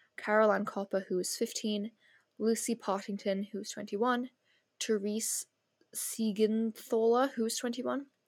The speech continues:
Shirley Hubbard, who was fifteen, Juanita Mott, who was eighteen, Shirley Robinson, who was also eighteen, Allison Chambers, who was sixteen,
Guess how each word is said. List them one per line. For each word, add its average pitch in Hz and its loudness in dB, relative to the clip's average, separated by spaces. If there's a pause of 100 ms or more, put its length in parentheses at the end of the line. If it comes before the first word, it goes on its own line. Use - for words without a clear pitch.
(400)
Shirley 220 4
Hubbard, 190 2
who 208 0
was 175 -2
fifteen, 233 0 (400)
Juanita 214 2
Mott, 190 -2 (180)
who 208 -6
was - -6
eighteen, 196 -4 (320)
Shirley 214 4
Robinson, 185 0 (140)
who 185 -6
was 175 -6 (220)
also 180 -2
eighteen, 180 -4 (580)
Allison 196 2
Chambers, 175 0
who - -2
was 196 -4
sixteen, 185 -2